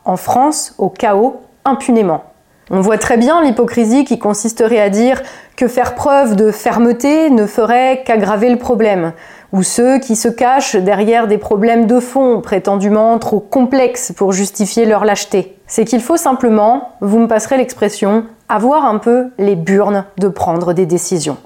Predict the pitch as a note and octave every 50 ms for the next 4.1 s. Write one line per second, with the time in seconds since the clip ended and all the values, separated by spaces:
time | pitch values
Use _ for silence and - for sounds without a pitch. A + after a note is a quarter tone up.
0 | _ - F#3+ - A3 G3 - D4+ D4+ D4+ - A#3+ A#3 - - A3+ A3 A3+ A3 A3
1 | - - A3 G#3 G3+ G3+ G3+ F#3+ G3+ - - G#3 G3+ G3+ F3+ F#3+ - _ _ -
2 | - - - - D#4 C#4+ C4 - - - G3 G#3 G3 G3 G#3 G3 G#3+ A#3+ A3 A#3
3 | A#3 A#3 A#3 B3 A3+ G#3 G#3+ - G3+ G3 G3 G3 G3+ G3 G3 F#3+ F3+ G3+ A3+ C4+
4 | - -